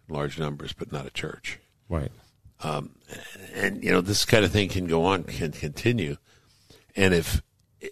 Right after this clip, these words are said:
Speaker 1: if Joe Biden wants a rebellion on his hands, I don't know if it's a rebellion that, you know, taking up arms and all that. I, I don't think so. He'll, he'll issue more coercive orders,
Speaker 2: Mm-hmm.
Speaker 1: and people will react. That's, that's back to the importance of the court.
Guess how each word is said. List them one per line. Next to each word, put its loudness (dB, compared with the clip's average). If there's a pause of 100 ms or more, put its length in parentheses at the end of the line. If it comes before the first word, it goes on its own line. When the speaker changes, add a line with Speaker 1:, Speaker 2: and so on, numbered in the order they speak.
(300)
Speaker 1:
if -10
Joe 10
Biden 8
wants 6
a -2
rebellion 6
on -8
his -4
hands, -4
I 2
don't 2
know 2
if -2
it's -8
a -2
rebellion -2
that, -6 (800)
you -8
know, -10
taking -2
up -6
arms 2
and -12
all -8
that. -4
I, -6 (160)
I -8
don't -12
think -8
so. -8 (880)
He'll, -2
he'll 0
issue -2
more -2
coercive -8
orders, -6
Speaker 2:
Mm-hmm. 4 (580)
Speaker 1:
and -6
people -6
will -8
react. 0
That's, -2
that's 2
back -6
to -14
the -6
importance -8
of -18
the -20
court. -12